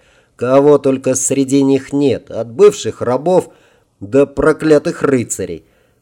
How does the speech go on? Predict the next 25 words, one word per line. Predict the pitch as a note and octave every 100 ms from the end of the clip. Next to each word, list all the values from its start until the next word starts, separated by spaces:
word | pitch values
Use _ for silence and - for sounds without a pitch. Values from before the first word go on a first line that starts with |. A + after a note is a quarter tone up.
| _
Они | A#2 C#3 C#3+
прячутся | C3+ C#3 C#3+ - C3+ - C#3
в | A#2 A#2
глухих | C#3+ C#3+ D3+ C#3
уголках, | C#3 C#3 D3+ D3+ F3+ A#2+ -
живут | G2+ C#3+ F3+
своим | - F2+ F2+ G2
укладом, | G#2+ D#3 E3+ A#2+ A2+
никому | B2+ D3+ E3
не | F#3+
подчиняясь | C3 A#2 - C#3 F3+ F#3 A#2 A2
и |
не | G#2+ A2
платя | A#2+ B2+ C3 D3
подати». | C#3+ B2 G2 E2 - - _ _ _ _ _ _ _ _ _ _ _
«А | D#2 F#2+
сам | G#2 - C#3+ F3+ F3+ A#2+
ты | - F#2+
как | - B2 B2 -
к |
ним | C3 B2
попал?» | A2+ C#3+ - D3 F2 - _
не | F#2+ A2
выдержал | A2+ F#2+ A2 G2+ A#2
Олег. | C3 A2 -